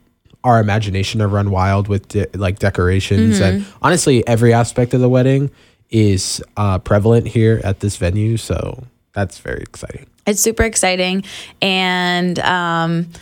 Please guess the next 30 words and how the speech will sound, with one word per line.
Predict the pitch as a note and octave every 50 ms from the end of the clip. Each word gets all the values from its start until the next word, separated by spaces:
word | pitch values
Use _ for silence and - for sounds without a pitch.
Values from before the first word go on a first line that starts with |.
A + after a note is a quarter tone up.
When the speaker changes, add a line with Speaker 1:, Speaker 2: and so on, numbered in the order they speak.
| - - _ _ _ _ -
Speaker 2:
we, | G#3 G#3+ G#3+ G#3+ G#3 G3+ G3+ F#3 - -
so | - A3+
we | G#3 A3+
have | A3+ G#3 A3
a | G#3
date | F#3+ G3 F#3+ A3+ A3
locked | F#3+ F3+ D#3+ F3 F#3 - - -
in, | E3 D#3 D#3 E3 E3
which | E3 A2+
Speaker 1:
Yeah. | A2 G#2+
Speaker 2:
was | - A2+
awesome, | - C3+ D#3+ E3 D#3+ - - B2+
Speaker 1:
Locked | B2+ C3 C#3+
Speaker 2:
'cause | D3+ E3 -
Speaker 1:
and | - - B2+ A#2 A2 A2 G2+
loaded. | E2+ F#2+ G2+ G2 G2 F#2+ F2 - A#1+ A#1+ -
Speaker 2:
we | G3+ G#3+ A3+ A#3+
were | C4+ E4
scared | D#4+ - - - A3+ G#3 G#3 G#3 G#3
at | G#3 - -
first | - F#3+ F#3+ G3+ G#3 -
because | - G#3+ - G#3 G3 G3 F3+
we | G3
were | G3 G3+
like, | G3 F#3 F#3 F3+ F3 - - - - - - - - _ _ -
<sighs> | - B3+ - - - - - - - -
I | G#3+ C#4
think | - F4+ F#4+ -
it's, | A#4+ A#4+ - - F#4
like, | E4 C4+ B3+ B3+ - - - -